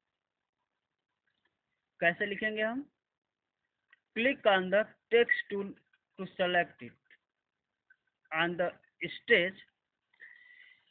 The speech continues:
where you want to type text, you will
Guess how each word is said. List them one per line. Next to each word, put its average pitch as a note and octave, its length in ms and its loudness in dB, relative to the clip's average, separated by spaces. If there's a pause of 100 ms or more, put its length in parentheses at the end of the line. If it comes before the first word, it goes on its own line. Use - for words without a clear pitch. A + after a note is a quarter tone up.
(420)
where G3+ 280 8
you G3+ 120 2
want G#3 420 6
to G3+ 160 -10
type F3 380 4
text, - 420 -4 (4000)
you F3 200 -6
will A3 200 -4